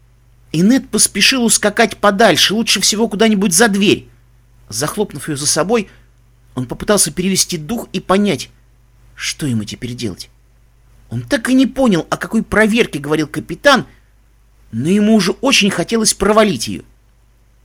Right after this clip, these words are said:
Полутемное помещение внезапно оказалось камбузом, и Нед обнаружил себя стоящим нос к носу с до нельзя удивленным Бицей. Тот как раз собирался выйти на палубу,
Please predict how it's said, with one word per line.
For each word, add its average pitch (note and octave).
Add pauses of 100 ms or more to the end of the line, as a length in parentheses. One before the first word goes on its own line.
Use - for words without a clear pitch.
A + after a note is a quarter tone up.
(680)
Полутемное G3
помещение F3+
внезапно C#3+
оказалось A2
камбузом, C4 (640)
и D3+
Нед D4
обнаружил G#3+
себя G#3+
стоящим G#3
нос F#3
к -
носу B3+
с E3+
до C#3+
нельзя G#3
удивленным E3+
Бицей. - (840)
Тот E4
как G#3
раз B3
собирался F3+
выйти F3
на C#3
палубу, D4+